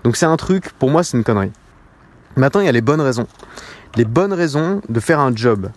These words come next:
les bonnes raisons de choisir tel ou tel métier. Et pour moi ces bonnes raisons, il y en a quatre principales. La première, c'est de mettre ses actes en rapport avec ses valeurs. C'est vrai que je pense, enfin, c'est pas moi qui le pense, c'est, c'est, c'est été étudié, que ce qui crée souvent le bonheur,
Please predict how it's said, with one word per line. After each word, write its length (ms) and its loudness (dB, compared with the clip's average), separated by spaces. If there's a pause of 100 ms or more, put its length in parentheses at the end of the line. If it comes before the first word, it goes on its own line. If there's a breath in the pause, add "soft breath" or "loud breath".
(300)
les 100 0
bonnes 240 0
raisons 340 0
de 100 0
choisir 460 0
tel 180 0
ou 60 -2
tel 160 2
métier. 340 -2 (520 loud breath)
Et 40 -2
pour 120 2
moi 140 4
ces 160 0
bonnes 200 2
raisons, 420 0 (460 loud breath)
il 40 -2
y 40 4
en 40 4
a 100 2
quatre 400 -2
principales. 560 -2
La 100 0
première, 460 0
c'est 260 0
de 100 0
mettre 260 2
ses 300 -2
actes 340 -2 (140)
en 240 2
rapport 520 0
avec 220 -2
ses 180 0
valeurs. 460 0 (480 loud breath)
C'est 140 -2
vrai 80 0
que 60 -4
je 80 2
pense, 320 2
enfin, 140 -2
c'est 120 -6
pas 100 2
moi 120 2
qui 120 -4
le 40 -2
pense, 200 0
c'est, 300 0
c'est, 280 -2 (100)
c'est 220 -6
été 220 0
étudié, 440 0 (500 loud breath)
que 280 2
ce 100 -8
qui 140 -4
crée 220 0
souvent 260 0
le 80 2
bonheur, 500 2